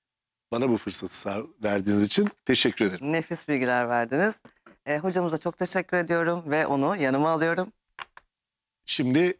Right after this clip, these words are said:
Speaker 1: konuğumuz Zübeyde Hanım'ı mı
Speaker 2: Zübeyde
Speaker 1: davet
Speaker 2: Hanım'ı
Speaker 1: ederiz?
Speaker 2: ano-, davet edeceğiz yanımıza.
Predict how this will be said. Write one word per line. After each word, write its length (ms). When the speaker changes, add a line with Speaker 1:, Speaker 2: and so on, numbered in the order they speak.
Speaker 1:
konuğumuz 600
Zübeyde 300
Hanım'ı 300
mı 140
Speaker 2:
Zübeyde 320
Speaker 1:
davet 100
Speaker 2:
Hanım'ı 200
Speaker 1:
ederiz? 160
Speaker 2:
ano-, 420
davet 300
edeceğiz 400
yanımıza. 560